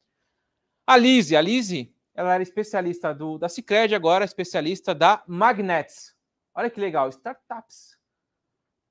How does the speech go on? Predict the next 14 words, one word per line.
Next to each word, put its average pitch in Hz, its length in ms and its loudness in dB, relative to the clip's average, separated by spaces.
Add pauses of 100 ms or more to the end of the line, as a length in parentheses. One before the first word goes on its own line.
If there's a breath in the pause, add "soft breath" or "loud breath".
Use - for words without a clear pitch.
(840)
Ou, 147 720 -2 (200)
ou 131 320 -6
fintechs. - 800 -6 (880)
Fintechs. 196 600 -10 (1500)
Vinícius 165 340 -2
Caeiro, 175 580 -2 (160)
Nubank. 165 720 -6 (220)
Então 196 260 -12
eu 269 80 -8
vou 247 140 -8
passar 226 260 -2
aqui 233 200 -10
vários, 175 380 2
pessoal. 120 460 -8